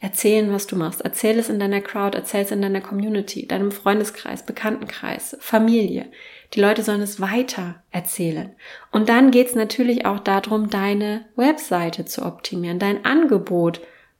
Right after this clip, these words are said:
besser darzustellen, guten Content zu machen, seo-optimiert zu arbeiten, eine Marke aufzubauen, dein Branding aufzubauen. Also alles, was zum Thema Sichtbarkeit kommt.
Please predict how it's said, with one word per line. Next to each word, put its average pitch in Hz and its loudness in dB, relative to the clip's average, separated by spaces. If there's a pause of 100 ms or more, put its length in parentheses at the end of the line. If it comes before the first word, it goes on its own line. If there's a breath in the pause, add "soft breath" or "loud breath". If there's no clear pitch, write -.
besser 196 2
darzustellen, 185 -2 (220)
guten 262 6
Content 247 4
zu - -10
machen, 185 -6
seo-optimiert 175 2
zu - -12
arbeiten, 180 -8
eine 185 -2
Marke 226 0
aufzubauen, 175 -6
dein 175 -2
Branding 226 8
aufzubauen. 165 -6
Also - -4
alles, 269 6
was 240 2
zum 214 -2
Thema 214 0
Sichtbarkeit - -2 (200)
kommt. - -6